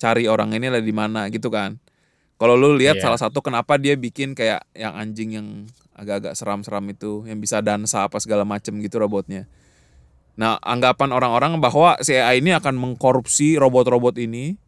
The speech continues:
Speaker 2: Hmm.
Speaker 1: terus dia akan nyerang kita kayak iRobot gitu.
Speaker 2: Ah.
Speaker 1: Atau kayak Terminator lah, kayak tadi yang, yang pertama lu bilang kan Terminator.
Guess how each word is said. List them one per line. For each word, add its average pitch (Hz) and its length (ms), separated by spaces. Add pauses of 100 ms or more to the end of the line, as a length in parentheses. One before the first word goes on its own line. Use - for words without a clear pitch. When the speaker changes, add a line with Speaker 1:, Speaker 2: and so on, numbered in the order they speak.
(280)
Speaker 2:
Hmm. 95 400
Speaker 1:
terus 156 160
dia 165 160
akan 147 160
nyerang 139 240
kita 143 240
kayak 113 560 (160)
iRobot 127 480
gitu. 85 240 (480)
Speaker 2:
Ah. 98 320
Speaker 1:
Atau - 80
kayak 135 160
Terminator 127 560
lah, 156 160
kayak 127 160
tadi 160 240
yang, 135 320
yang 127 160
pertama 131 320
lu 131 80
bilang 135 240
kan 127 80
Terminator. 113 640